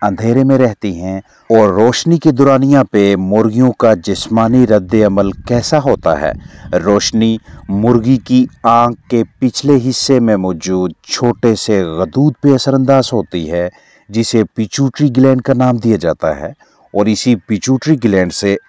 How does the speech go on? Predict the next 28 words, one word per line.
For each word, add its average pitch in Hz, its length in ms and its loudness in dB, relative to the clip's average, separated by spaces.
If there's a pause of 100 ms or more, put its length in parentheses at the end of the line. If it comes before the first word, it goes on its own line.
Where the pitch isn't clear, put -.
ऐसा 107 480 2
मादा 98 720 0 (380)
यानी 101 420 0
हार्मोन 104 540 0
निकलता 127 460 0
है 98 180 -6 (440)
जो 123 180 2
कि 127 180 0 (140)
ओवरी 120 360 2
को 117 220 -2
स्टिमुलेट 143 640 2
करता 92 460 0
है, 92 280 -2 (320)
यानी 104 360 0 (140)
उकसाता 151 680 0
है 85 240 -4 (340)
और 107 180 4
मुर्गियों 113 460 -2
की 107 200 -2
पैदावार 110 680 -2
में 110 220 -4 (320)
वाज़ह 120 420 0
तौर 113 260 -2
पे 117 240 -2 (180)
इजाफा 117 460 -2
दिखाई 120 360 -2
देता 76 340 -4
है। 71 180 -8